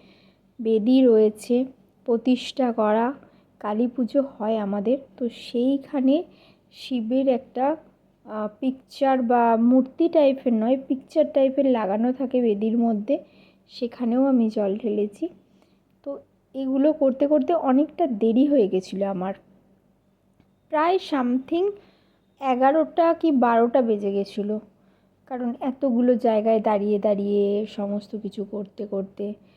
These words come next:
তারপর ভীষণ দেরি হয়ে গেছিলো। বাড়িতে এসে যথারীতি আবার আমি স্নান করেছি, আহ, কাজ করেছি, কারণ যেহেতু বাড়ির কিছু কাজও থেকে থাকে, তো সেই কাজগুলো করার পর আমি স্নান করে জামা কাপড়গুলো অনেকক্ষণ ধরে ভেজানো ছিল, সেগুলোকে,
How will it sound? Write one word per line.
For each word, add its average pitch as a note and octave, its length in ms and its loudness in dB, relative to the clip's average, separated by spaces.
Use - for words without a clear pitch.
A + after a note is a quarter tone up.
তারপর A3+ 280 -4
ভীষণ A3+ 460 -2
দেরি A#3+ 240 2
হয়ে A#3 180 4
গেছিলো। A#3 420 -2
বাড়িতে G3+ 440 -2
এসে G#3 220 -2
যথারীতি G3+ 580 -6
আবার G#3+ 380 2
আমি C4 240 4
স্নান B3 280 0
করেছি, B3 520 2
আহ, G3+ 500 -4
কাজ A#3 280 -8
করেছি, B3+ 500 -2
কারণ A3 300 0
যেহেতু A3+ 340 -2
বাড়ির G#3+ 300 -4
কিছু A3+ 260 -8
কাজও G#3 400 -4
থেকে A#3+ 260 -8
থাকে, A3 360 -8
তো A#3 140 -10
সেই G#3+ 220 -6
কাজগুলো G#3+ 540 -8
করার G#3 300 -4
পর A3 160 -4
আমি G#3+ 240 -2
স্নান G3+ 340 -8
করে A3 320 -4
জামা G3+ 360 -8
কাপড়গুলো A3 600 -2
অনেকক্ষণ C4+ 840 -2
ধরে D#4 220 0
ভেজানো A3 460 0
ছিল, A3+ 320 -4
সেগুলোকে, G#3+ 840 -6